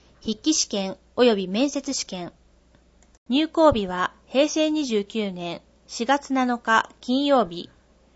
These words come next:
料金は、入校検定料四千四百円、入校料五千六百五十円、授業料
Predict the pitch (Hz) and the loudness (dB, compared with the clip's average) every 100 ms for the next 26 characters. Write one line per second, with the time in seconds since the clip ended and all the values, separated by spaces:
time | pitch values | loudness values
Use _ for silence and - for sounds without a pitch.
0 | _ _ - _ 214 311 311 - 208 180 | _ _ -20 _ 0 2 2 -2 -6 -6
1 | 175 170 - _ _ _ _ 220 302 - | -4 -4 -6 _ _ _ _ 0 0 4
2 | 311 311 285 285 277 262 202 175 175 - | 4 6 0 0 0 0 2 0 -2 -4
3 | _ - 214 277 294 254 196 196 202 202 | _ -4 0 0 2 0 0 -2 -6 -10
4 | 202 175 170 - _ _ _ _ - 233 | -8 -8 -8 -12 _ _ _ _ -2 0
5 | 311 - 302 240 180 175 - _ _ 202 | 0 2 2 2 0 -2 -4 _ _ -8
6 | - 294 254 196 - 196 190 180 185 202 | 0 2 2 -2 -4 -10 -8 -6 -6 -2
7 | 233 180 175 170 _ _ _ _ _ _ | -2 -2 -8 -10 _ _ _ _ _ _
8 | - 214 247 311 247 180 175 170 | -4 -2 2 2 2 0 -2 -4